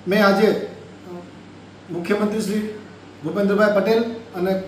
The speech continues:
પાણી પુરવઠા મંત્રી શ્રી કુંવરજીભાઈ બાવળિયાને લેખિતમાં અને ટેલિફોનિક દ્વારા રજૂઆત કરેલ છે, જેમાં, અ,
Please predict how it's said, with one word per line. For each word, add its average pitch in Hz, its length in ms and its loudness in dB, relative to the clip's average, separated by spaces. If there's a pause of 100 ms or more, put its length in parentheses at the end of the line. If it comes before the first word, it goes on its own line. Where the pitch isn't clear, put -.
(120)
પાણી 196 200 2
પુરવઠા 202 220 4
મંત્રી 196 300 2
શ્રી 190 220 2 (380)
કુંવરજીભાઈ 185 400 2
બાવળિયાને 202 680 4
લેખિતમાં 202 560 2
અને 196 200 0
ટેલિફોનિક 214 480 2
દ્વારા 202 440 4 (220)
રજૂઆત 202 380 2
કરેલ 214 240 0
છે, 214 120 2 (520)
જેમાં, 202 260 6
અ, - 1080 -10